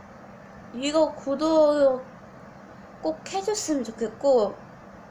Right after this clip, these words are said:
제 목표가 백만 원이 아니어도 꼭 백만 원이 아니어도 실버 그 실버 구독 실버 그 십이 뭐냐, 그런 거 없어도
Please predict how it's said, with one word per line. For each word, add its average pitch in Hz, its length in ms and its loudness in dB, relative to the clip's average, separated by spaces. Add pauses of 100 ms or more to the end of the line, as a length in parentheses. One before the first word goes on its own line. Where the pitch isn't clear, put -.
(380)
제 277 140 -4
목표가 262 800 0 (1120)
백만 330 480 2
원이 320 120 4
아니어도 214 720 0 (460)
꼭 381 220 -2
백만 311 380 4
원이 320 160 4
아니어도 233 600 2
실버 415 720 2
그 233 300 2 (460)
실버 381 560 4
구독 320 400 -2 (560)
실버 427 680 4
그 233 420 2 (1400)
십이 415 380 -4
뭐냐, 214 560 -2 (440)
그런 330 340 2
거 311 220 4
없어도 233 680 0